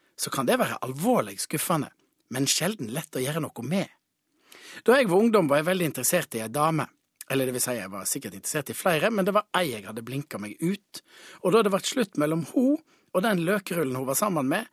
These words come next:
augna jeg sjansen min, jeg manna meg opp og spurte. Hun svarer ikke nei. Hun sa bare at hun skulle være sammen med han Bjarte litt først. Jeg vart selvsagt skuffa, men alt håp var ikke ute.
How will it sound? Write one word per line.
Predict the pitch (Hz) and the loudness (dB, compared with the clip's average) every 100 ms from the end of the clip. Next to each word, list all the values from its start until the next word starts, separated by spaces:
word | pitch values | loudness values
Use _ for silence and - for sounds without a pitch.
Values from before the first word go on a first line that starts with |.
| _ _ | _ _
augna | 135 202 208 123 | 0 2 2 -2
jeg | 104 | -2
sjansen | - 139 165 - 127 | 0 0 0 0 -2
min, | 135 226 - _ - | -2 -6 -10 _ -10
jeg | 107 | -4
manna | 120 196 170 | 0 2 2
meg | 160 | 2
opp | 185 196 | 0 0
og | 143 | -4
spurte. | - 135 135 113 - _ _ _ _ _ _ - | -2 -4 -4 -8 -14 _ _ _ _ _ _ -6
Hun | 147 | 0
svarer | 247 311 | 2 2
ikke | - 147 | 2 2
nei. | 214 175 - _ _ - - - | 2 2 -4 _ _ -20 -20 -6
Hun | 190 | 0
sa | - 240 | 4 4
bare | 220 202 175 | 4 4 2
at | - | 0
hun | 180 175 175 | 0 2 0
skulle | - 180 175 | 0 0 2
være | 175 165 | 0 0
sammen | 226 190 | 0 2
med | 147 143 | 0 0
han | |
Bjarte | 156 208 - - | 2 0 -2 -2
litt | 190 107 | -2 -2
først. | - - - - - - _ _ _ _ _ - | -8 -6 -6 -6 -12 -20 _ _ _ _ _ 0
Jeg | 233 | 0
vart | - - | 0 -4
selvsagt | - 226 202 | -4 0 0
skuffa, | - 226 - 165 - _ - - - | 0 0 2 0 -2 _ -20 -20 -6
men | - 311 440 381 | 2 2 2 -2
alt | - 262 - - | 0 0 0 0
håp | 214 | 0
var | - 202 | 2 2
ikke | - 202 | 2 -2
ute. | - 196 | -2 -2